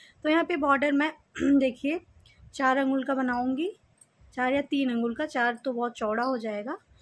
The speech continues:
तो यहाँ पे देखिए दस से बारह लाइन की हमने दोनों साइड से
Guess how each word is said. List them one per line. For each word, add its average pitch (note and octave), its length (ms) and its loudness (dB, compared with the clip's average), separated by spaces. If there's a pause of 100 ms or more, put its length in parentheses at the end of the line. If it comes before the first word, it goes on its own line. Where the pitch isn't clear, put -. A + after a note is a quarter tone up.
(240)
तो C4+ 60 -2
यहाँ C4+ 140 2
पे D4+ 140 -2
देखिए C#4+ 280 -2
दस C#4 260 -2
से E4 100 -4
बारह A#3 300 0
लाइन A#3 320 -2
की B3+ 100 -6
हमने B3+ 220 -2
दोनों C4+ 320 0
साइड B3+ 280 0
से F#4+ 220 -6